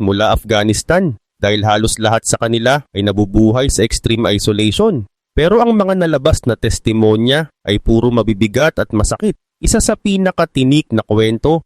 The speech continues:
ay ang tungkol sa isang lalaking lihim na tumanggap kay Kristo. Nang madiskubre ito ng kapatid niya, agad siyang isinumbong sa Taliban. Dahil sa takot na madamay ang pamilya, napilitan siyang sunugin ang nag-iisa niyang Biblia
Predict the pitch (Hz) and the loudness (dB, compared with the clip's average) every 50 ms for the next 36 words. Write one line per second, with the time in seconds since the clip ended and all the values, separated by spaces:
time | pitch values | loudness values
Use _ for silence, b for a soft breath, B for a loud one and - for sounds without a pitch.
0 | _ _ - 135 170 196 208 196 - 190 180 175 - 180 185 190 - - - 123 | _ _ -4 -2 0 0 0 0 -2 -2 -2 0 0 0 0 0 0 -2 -2 -2
1 | 120 - 139 131 123 120 120 117 117 117 117 - 131 123 120 113 110 120 120 120 | -2 -2 -2 -2 -2 -2 0 0 0 0 0 0 -2 -2 -2 0 0 0 0 2
2 | 127 156 165 170 156 135 _ - - 151 - - 190 196 190 190 165 160 175 - | 2 0 0 0 -2 -6 _ -10 -10 -4 -4 -2 -2 -2 -2 -2 -2 -4 -4 -4
3 | - - 101 95 - - - 113 104 - - 202 220 185 110 - _ _ _ _ | -4 -6 -6 -4 -4 -4 -4 -4 -4 -4 -2 -2 -2 -2 -4 -8 _ _ _ _
4 | - - 180 208 214 208 180 202 175 - - - 180 180 170 147 147 151 143 127 | -6 -2 0 0 0 0 -2 -2 -4 -2 -2 0 0 0 2 0 -2 -2 -2 -4
5 | - - 147 151 131 107 92 - 107 104 - 113 - 120 113 107 117 123 131 147 | -2 0 0 0 0 -2 -4 -4 -6 -6 -6 -6 -6 -6 -4 -2 0 0 0 0
6 | 156 131 _ _ _ - 92 98 110 113 110 - - 143 123 127 - 110 - - | -2 -6 _ _ _ -10 -6 -4 -4 -4 -2 -2 -2 0 0 0 -2 -2 -2 0
7 | 127 117 117 117 113 107 113 117 120 - - 117 - - 113 110 110 110 113 120 | 0 2 2 0 0 0 0 0 0 0 -4 -4 -4 -2 -2 0 0 0 0 0
8 | - 208 196 127 101 - _ - 160 196 226 226 - 185 175 - 156 147 143 - | 0 -2 -2 -4 -8 -10 _ -4 -2 -2 -2 0 0 -2 -2 0 0 -2 0 0
9 | 156 156 - 123 117 113 117 110 107 117 117 117 120 127 139 143 131 117 117 - | -2 -4 -2 -2 -2 -2 -2 -2 0 2 2 2 2 0 -2 -2 -2 -2 -4 -2
10 | - 107 104 107 113 110 110 110 120 135 156 135 _ _ _ - 113 113 - 127 | -2 -2 0 2 0 2 2 0 0 0 0 -2 _ _ _ -8 -6 -2 -2 0
11 | 123 127 127 131 - - 127 123 - - 131 123 117 - - 113 104 107 117 117 | 0 0 0 0 0 -2 -2 -2 -2 -2 -2 -2 -2 0 0 2 4 4 4 4
12 | 117 113 117 135 156 139 101 95 104 98 98 95 92 92 98 110 110 - 113 101 | 4 2 0 0 0 0 0 -2 -2 -2 -4 -4 -6 -4 0 0 0 2 0 0
13 | 101 101 101 104 95 98 104 101 95 101 104 113 120 143 165 123 | 0 -2 -2 -2 -2 0 -2 0 0 0 0 0 2 0 0 -2